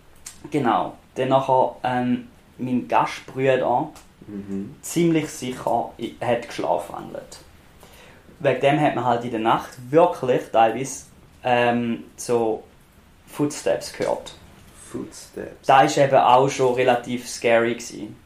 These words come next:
Speaker 1: Weil, keine Ahnung, weißt, wenn niemand die scheiß Story von einem Familiengeist oder whatever erzählt hätte, dann nachher hätte ich schon nicht gedacht, weißt, dann hätte ich auch gedacht, wer geht um die Zeit noch aufs W C. Aber dann ist so, jedes Mal, wenn du in der Nacht aufwachst und du hörst irgend sowas,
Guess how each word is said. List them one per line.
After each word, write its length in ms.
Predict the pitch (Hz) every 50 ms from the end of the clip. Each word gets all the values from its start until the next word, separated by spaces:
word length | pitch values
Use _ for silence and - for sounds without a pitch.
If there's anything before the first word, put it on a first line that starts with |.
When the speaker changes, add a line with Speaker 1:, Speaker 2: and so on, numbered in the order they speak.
| - - - - - 123
Speaker 1:
Weil, 320 | 127 127 127 127 127 - - - - _ _ _ _ - - - - - - - -
keine 220 | - - 139 135
Ahnung, 260 | 143 143 131 120 - 120
weißt, 360 | 113 - - - - - - - - - -
wenn 160 | 139 143 147
niemand 280 | 151 165 175 170 156 139
die 80 | 139 131
scheiß 340 | - 143 135 131 127 -
Story 280 | - - 131 139 139 135
von 240 | 135 - 127 120 120
einem 160 | 120 120 117
Familiengeist 840 | - - 127 123 123 135 147 147 139 - - 98 113 123 120 - -
oder 140 | 120 123 120
whatever 340 | 120 120 120 120 120 123 123
erzählt 380 | - - - 127 127 131 127 -
hätte, 240 | 127 131 127 - - - - - - - - - -
dann 120 | - 123
nachher 220 | 123 123 123 131 127
hätte 200 | 127 131 127 -
ich 80 | - -
schon 160 | - 135 127
nicht 200 | 123 123 120 -
gedacht, 340 | - 123 123 123 120 123 -
weißt, 240 | 117 120 117 - -
dann 220 | 120 - - 120
hätte 260 | 120 117 120 117 -
ich 60 | -
auch 100 | 123 113 - -
gedacht, 160 | 123 117 113
wer 120 | - 123 120
geht 200 | 120 120 120 -
um 100 | 120 113
die 140 | 120 113
Zeit 240 | 113 - - 120 -
noch 80 | 120 117
aufs 180 | 110 - -
W 200 | - 95 110 107
C. 240 | 107 - - - - - - - - - - - -
Aber 100 | 120 117
dann 100 | 131 131
ist 100 | 127 -
so, 60 | 127
jedes 300 | 123 120 131 131 131 131
Mal, 180 | 135 131 131 127
wenn 80 | 123
du 60 | 120
in 60 | 117 117
der 100 | 113 107
Nacht 140 | - -
aufwachst 400 | 120 - - 135 131 131 123 -
und 100 | 120 117 -
du 40 | - -
hörst 200 | - 127 127 127
irgend 180 | 131 131 131
sowas, 520 | 127 - 131 127 127 127 127 - - -